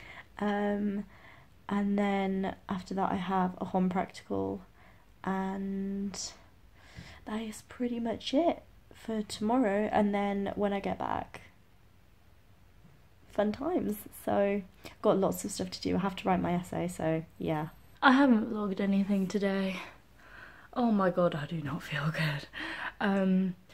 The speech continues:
basically today, what day is it? Wednesday. It was Wednesday. Um, I basically had,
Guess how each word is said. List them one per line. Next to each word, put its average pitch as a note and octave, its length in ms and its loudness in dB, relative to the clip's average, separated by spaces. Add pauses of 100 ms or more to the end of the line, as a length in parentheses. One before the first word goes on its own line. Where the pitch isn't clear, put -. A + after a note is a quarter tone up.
(180)
basically F#3+ 680 4
today, F#3 560 -2 (500)
what - 120 -20
day G3 100 -10
is F3+ 140 -12
it? G3 120 -14
Wednesday. F3+ 600 -6 (320)
It A#3 60 4
was A3+ 200 6
Wednesday. D#3+ 600 0 (360)
Um, F3 460 6
I G3 160 2
basically G3+ 420 -2
had, F3 440 -2